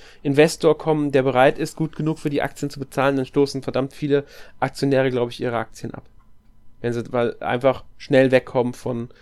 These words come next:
dem, was da noch passieren könnte. Weil sie können keine D L Cs rausbringen momentan, sie dürfen sich's nicht leisten, ein weiteres Spiel anzukündigen. Wenn, bevor sie Cyberpunk nicht halbwegs, ähm,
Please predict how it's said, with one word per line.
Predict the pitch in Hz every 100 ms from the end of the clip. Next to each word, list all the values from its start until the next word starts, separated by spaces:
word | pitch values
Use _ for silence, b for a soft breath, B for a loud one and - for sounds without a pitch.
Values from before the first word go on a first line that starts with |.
| b -
dem, | 123 123 123
was | 117 -
da | 117
noch | 117
passieren | - 120 117 110
könnte. | - 110 110 117 - - b b b b b - - -
Weil | - 120 113 113 - - - - - - - - -
sie | 139
können | - 147
keine | 135 135 131
D | 131
L | 117
Cs | - 175 - 143
rausbringen | 156 - 160
momentan, | 156 156 151 147 147
sie | 143
dürfen | - 156 156
sich's | 143 143
nicht | 143
leisten, | 131 127 139 143
ein | 127
weiteres | 127 127 131
Spiel | - 170 95
anzukündigen. | 156 - - 160 156 156 156 B B B B
Wenn, | 135 139 -
bevor | 139 - 160 202
sie | 175 175
Cyberpunk | - 175 170 170 -
nicht | 151 -
halbwegs, | 156 220 - 156 160 196 - - - - -
ähm, | 147 147 151 151